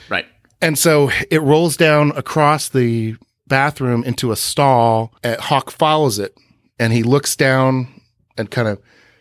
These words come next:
Speaker 2: picks up the coin and then looks at the wall, or rather the door of this particular bathroom stall,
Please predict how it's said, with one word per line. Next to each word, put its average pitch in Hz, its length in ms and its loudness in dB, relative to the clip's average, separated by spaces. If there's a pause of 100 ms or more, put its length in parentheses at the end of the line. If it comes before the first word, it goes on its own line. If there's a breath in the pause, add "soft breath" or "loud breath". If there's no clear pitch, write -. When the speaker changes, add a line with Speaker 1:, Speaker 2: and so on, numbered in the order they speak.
(220 soft breath)
Speaker 2:
picks 156 220 -6
up 143 140 -2
the 123 60 -8
coin 160 360 0
and 135 100 2
then 123 140 0
looks 139 200 -4
at 131 120 -6
the 117 80 0
wall, 120 640 0
or 107 180 -4
rather 123 260 0
the 113 120 -4
door 123 340 -2
of 117 140 -4
this 113 120 -2
particular 110 460 -6
bathroom 120 420 -4
stall, 95 380 -4